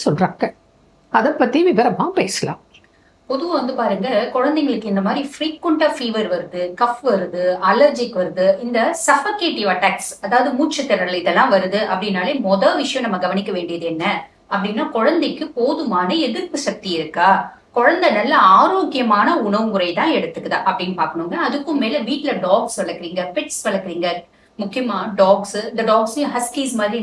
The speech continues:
Speaker 2: நிறைய ஹேர் இருக்க டாக்ஸ், கேட்ஸ், நிறைய பேர்ட்ஸ் எல்லாம் இருக்கீங்க அப்படின்னா, இந்த பேர்ட்ஸ் எல்லாம் வச்சிருக்கீங்கன்னா, இந்த பேர்ட்ஸ்னோட எச்சங்கள், புறானோட எச்சங்கள், அதுக்கும் மேல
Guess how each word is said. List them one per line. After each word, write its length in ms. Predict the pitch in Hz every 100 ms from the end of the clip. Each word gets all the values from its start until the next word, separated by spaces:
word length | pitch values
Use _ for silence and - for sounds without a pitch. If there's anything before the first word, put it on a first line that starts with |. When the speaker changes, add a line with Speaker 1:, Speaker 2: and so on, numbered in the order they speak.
| 196
Speaker 2:
நிறைய 320 | 214 277 294 220
ஹேர் 240 | 214 208
இருக்க 180 | 190 185 180
டாக்ஸ், 340 | 175 175 190 185 - _ _ -
கேட்ஸ், 480 | 233 233 254 - 208 180 - - -
நிறைய 300 | 202 285 339 240
பேர்ட்ஸ் 320 | 226 240 269 -
எல்லாம் 160 | 240 220
இருக்கீங்க 300 | - 175 185 -
அப்படின்னா, 260 | 190 226 294
இந்த 100 | 226 -
பேர்ட்ஸ் 300 | 254 294 -
எல்லாம் 120 | 277
வச்சிருக்கீங்கன்னா, 480 | 226 233 220 190 247
இந்த 100 | 262 190
பேர்ட்ஸ்னோட 480 | 254 339 - 262 240 226 196
எச்சங்கள், 440 | - 247 208 160 -
புறானோட 500 | 254 277 311 262 202 233 185
எச்சங்கள், 400 | - 202 165 -
அதுக்கும் 340 | 190 262 285 240
மேல 180 | 180 294